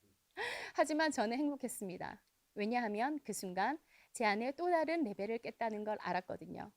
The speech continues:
그리고 저는 또 다음 마라톤을 준비 중입니다. 그래서 여러분께 말씀드리고 싶습니다. 도망치지 말고 도전하세요. 넘어져도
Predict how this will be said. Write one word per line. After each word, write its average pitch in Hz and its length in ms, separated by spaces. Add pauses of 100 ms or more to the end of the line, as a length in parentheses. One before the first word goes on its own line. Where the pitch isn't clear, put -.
(480)
그리고 233 380
저는 233 440
또 339 160
다음 208 260
마라톤을 240 720
준비 196 260
중입니다. 175 500 (680)
그래서 277 380
여러분께 247 640
말씀드리고 214 600
싶습니다. - 680 (560)
도망치지 233 460
말고 226 520 (120)
도전하세요. 185 680 (600)
넘어져도 214 760